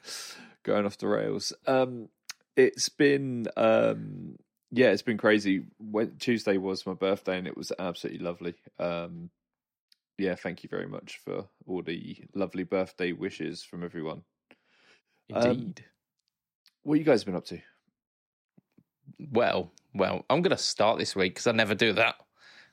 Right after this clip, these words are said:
Speaker 2: I'm
Speaker 1: No.
Speaker 2: interjecting this week. Uh, this, this week, I, um, I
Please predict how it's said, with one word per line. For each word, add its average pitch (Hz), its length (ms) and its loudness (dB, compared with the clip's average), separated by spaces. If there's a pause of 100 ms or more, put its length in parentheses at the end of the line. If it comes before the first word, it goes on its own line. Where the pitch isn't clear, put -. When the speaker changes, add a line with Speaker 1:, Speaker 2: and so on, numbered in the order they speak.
(120)
Speaker 2:
I'm 95 180 -4
Speaker 1:
No. 123 200 -10
Speaker 2:
interjecting 104 800 0
this 85 180 -4
week. 82 280 -6 (100)
Uh, 117 160 6
this, - 440 -2
this 113 220 -2
week, - 340 -2 (540)
I, 107 240 4
um, 98 400 2 (1120)
I 110 380 0